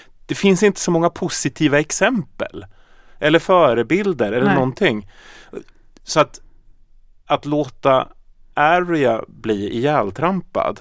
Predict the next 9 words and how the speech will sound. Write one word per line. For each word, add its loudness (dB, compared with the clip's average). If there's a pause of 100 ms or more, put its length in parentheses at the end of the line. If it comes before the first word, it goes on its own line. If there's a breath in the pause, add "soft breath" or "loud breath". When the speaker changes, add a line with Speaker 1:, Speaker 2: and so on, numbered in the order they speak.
(100)
Speaker 1:
hade -2
för -6
första -2 (140)
ökat 2
insatsen -4
för -14
publiken -4 (160)
Speaker 2:
Mm. -4 (160)
Speaker 1:
efter -4